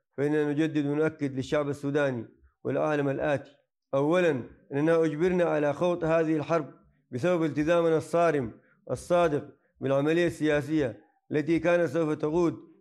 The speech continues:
إلى حكم مدني والانتقال لبناء سودان جديد قائم على قيم الحرية والعدالة والسلام، وهي قيم لا يمكن تحقيقها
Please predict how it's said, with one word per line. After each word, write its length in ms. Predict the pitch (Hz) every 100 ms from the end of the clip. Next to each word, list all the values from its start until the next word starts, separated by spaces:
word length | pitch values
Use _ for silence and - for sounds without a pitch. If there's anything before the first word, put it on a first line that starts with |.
| -
إلى 160 | 139
حكم 340 | 135 160 160 160
مدني 400 | 175 170 147 117 - _ _
والانتقال 640 | 131 143 139 151 165 165
لبناء 380 | 151 143 156 170
سودان 420 | 151 143 156 160
جديد 500 | 151 151 160 135 - _ _ _
قائم 260 | - 160 165
على 240 | 156 147
قيم 260 | 143 170 160
الحرية 640 | 151 143 147 160 139 110 - _
والعدالة 580 | - 139 147 147 160 160
والسلام، 540 | 143 139 143 139 120 - - _ _ -
وهي 240 | 131 170
قيم 320 | 165 175 175 160
لا 120 | 170
يمكن 380 | 180 170 160 151
تحقيقها 680 | 151 147 170 160 143 117